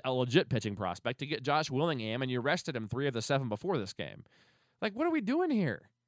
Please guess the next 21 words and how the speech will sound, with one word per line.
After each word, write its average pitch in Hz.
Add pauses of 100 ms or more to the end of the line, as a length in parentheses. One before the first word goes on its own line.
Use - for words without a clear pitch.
(120)
And 214
you 247
go 277
to 226
Scott 226 (380)
freaking 240 (160)
Downs? 302 (520)
The 214
guy 220
that 294
you 233
wouldn't 220
pitch 202
two 262
nights 208
ago? 277 (200)
Ned 277
said 226
two 339
nights 302
ago 151